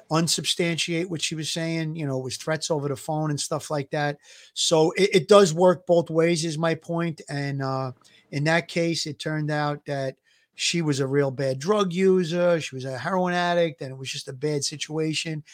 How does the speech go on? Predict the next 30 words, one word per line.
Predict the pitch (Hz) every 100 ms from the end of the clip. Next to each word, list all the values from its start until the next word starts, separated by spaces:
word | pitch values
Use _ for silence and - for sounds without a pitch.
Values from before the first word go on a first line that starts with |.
| - _
And | 143
this | 151
poor | - - 170
guy | 160 156
wound | 147 147 147
up | 131
spending | - 156 143 139 127 _ _
Father's | - - 156 147 143 135
Day | 143 139
in | 135
jail. | 127 139 135 131
But, | 120 131 -
uh, | 135 131 123 - - -
who | 196
knows? | 190 156 131
You | 147
know, | 147
I |
mean, | 147 156
it | 147
could | 175
have | 160
went | 156 147
the | 156
other | 147
way | 147 143
too | - 151
had | 135 135 131
he | 139
not. | 165 165 160